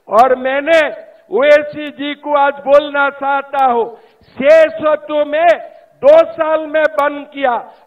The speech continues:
और तीन सौ मदरसा एक साल में मैं बंद करने वाला हूं, ये मैं आपको बता के जाना चाहता हूं। भाइयों और बहनों, हमें सब लोग मिलके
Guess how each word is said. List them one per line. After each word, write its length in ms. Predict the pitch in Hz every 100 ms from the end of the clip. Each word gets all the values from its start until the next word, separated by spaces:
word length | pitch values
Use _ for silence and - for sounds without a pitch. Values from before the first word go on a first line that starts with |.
| -
और 340 | 262 311 311
तीन 500 | 302 - 294 302 285
सौ 320 | 269 277 269
मदरसा 1080 | 262 254 262 - 254 254 254 277 349 330 - - -
एक 320 | 277 339 320
साल 420 | - 302 302 294 285
में 220 | 285 269
मैं 200 | 262 269
बंद 500 | 262 254 254 294 294
करने 380 | - 262 254 254
वाला 500 | 240 240 233 226 190
हूं, 360 | 208 359 370 - - -
ये 120 | 247 277 269
मैं 120 | 269
आपको 680 | 262 240 269 269 - 262 262
बता 280 | 233 233 247
के 220 | 247 254
जाना 400 | 233 220 226 220
चाहता 420 | 214 214 190 - 190
हूं। 220 | 165 170 _ _ _ _ _
भाइयों 480 | 175 240 240 247 247
और 100 | 247
बहनों, 640 | 247 240 233 262 285 311 302 - - _ -
हमें 480 | 233 294 320 320 220 - - _
सब 460 | _ 339 381 381 302
लोग 300 | 311 302 302
मिलके 640 | 254 277 277 269 277 262